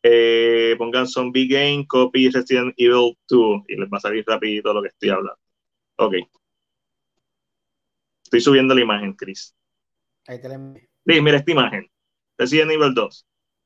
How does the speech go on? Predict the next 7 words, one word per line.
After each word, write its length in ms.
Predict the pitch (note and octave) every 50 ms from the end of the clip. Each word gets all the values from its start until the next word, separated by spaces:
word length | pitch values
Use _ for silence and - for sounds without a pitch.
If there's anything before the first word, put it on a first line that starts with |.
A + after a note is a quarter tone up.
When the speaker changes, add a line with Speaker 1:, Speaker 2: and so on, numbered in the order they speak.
| _ _ _ _ _ _ _ _ _ _ _ _ _ _ _ _ _ -
Speaker 2:
Ajá. 540 | C3+ C3 C3 C3 C3+ D#3 D3+ C3 - _ _ _ _ _ _ _ _ _ _ _ _ -
Speaker 1:
La 100 | E2+ F2+
ves, 280 | B2+ C#3 C3 B2 B2+ _ _
¿verdad? 240 | - G2+ B2 D3 D3+ D3 - _ - - - - _ _ _ _ _ _ _ _ _ _ _ _ _
Speaker 2:
Ujú. 220 | _ B2+ - C3 - _ _ _ _ _ _ _ _ _ _ _ _
Speaker 1:
Déjame 340 | - F#2+ F#2+ G2 F#2 F2 E2+ -
buscarla. 680 | - _ - - F#2 F#2+ G2+ F2+ E2+ - - -